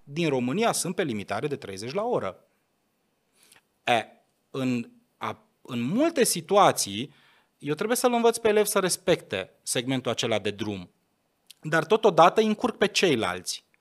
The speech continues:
Nu, nu-l învăț să se adapteze. Bun, nu vreau să, bă, merg în cealaltă extremă în care să zic, „Bă, bă, ă, accelerează cât te ține mașina.” Nu, dar nici n-are rost să ne ascundem după degete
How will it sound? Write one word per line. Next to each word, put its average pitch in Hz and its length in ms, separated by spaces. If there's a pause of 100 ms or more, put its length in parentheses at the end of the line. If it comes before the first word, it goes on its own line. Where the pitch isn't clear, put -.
(220)
Nu, 254 420
nu-l 302 220
învăț 294 180
să 277 80
se - 120
adapteze. 170 800 (520)
Bun, 254 240
nu 202 160
vreau 247 240
să, 208 440
bă, 180 420
merg 175 340
în 180 80
cealaltă 185 360
extremă 190 400
în 160 100
care 196 300
să 156 160
zic, 165 240
„Bă, 185 340 (600)
bă, 156 460 (800)
ă, 151 300
accelerează 170 640
cât 202 180
te 165 100
ține 156 280
mașina.” 117 640 (360)
Nu, 226 340
dar 185 240
nici 269 200
n-are 254 220
rost 226 140
să 226 60
ne 202 80
ascundem 208 380
după 147 380
degete 139 680